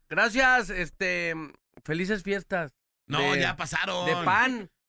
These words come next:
Speaker 2: Ah, bueno,
Speaker 1: Pues este
Speaker 2: feliz
Speaker 1: fin
Speaker 2: día
Speaker 1: de
Speaker 2: de
Speaker 1: semana.
Speaker 2: Reyes,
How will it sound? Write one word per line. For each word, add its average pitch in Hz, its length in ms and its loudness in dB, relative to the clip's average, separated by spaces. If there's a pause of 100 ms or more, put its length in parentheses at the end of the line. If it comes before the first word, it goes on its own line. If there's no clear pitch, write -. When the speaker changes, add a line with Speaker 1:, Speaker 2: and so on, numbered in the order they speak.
(160)
Speaker 2:
Ah, 175 300 -2
bueno, 170 240 0
Speaker 1:
Pues - 60 0
este 143 120 -2
Speaker 2:
feliz 156 160 2
Speaker 1:
fin - 80 0
Speaker 2:
día 160 160 2
Speaker 1:
de 156 60 0
Speaker 2:
de 147 80 2
Speaker 1:
semana. 120 340 0
Speaker 2:
Reyes, 131 640 -4